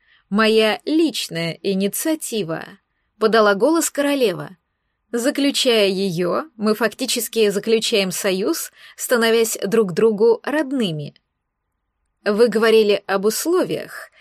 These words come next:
и я хотел уточнить, что именно имелось в виду»,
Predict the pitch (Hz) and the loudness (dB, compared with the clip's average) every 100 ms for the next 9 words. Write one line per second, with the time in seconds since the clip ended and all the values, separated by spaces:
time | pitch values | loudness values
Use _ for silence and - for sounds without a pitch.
0 | - - - 277 269 254 262 247 233 226 | -20 -8 0 2 2 0 0 0 0 -2
1 | 285 294 - - - - 226 330 339 202 | -2 -4 -2 -4 -4 -4 -4 -2 -2 0
2 | 175 175 - 196 185 185 185 - 190 220 | -2 -6 -4 -2 0 -2 -4 -4 -6 -4
3 | 269 254 160 | -2 -2 -4